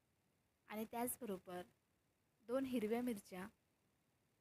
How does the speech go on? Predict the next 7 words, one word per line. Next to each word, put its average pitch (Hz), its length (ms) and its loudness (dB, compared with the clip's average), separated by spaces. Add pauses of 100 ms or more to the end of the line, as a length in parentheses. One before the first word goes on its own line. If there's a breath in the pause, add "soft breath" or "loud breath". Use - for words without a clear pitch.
(380)
कापून 262 300 -2
घालायच्या 190 520 0
आहेत. 180 280 0 (280)
तर 220 100 -4
इथे 226 280 -4
हिरवी 226 300 0
मिरची 202 520 -4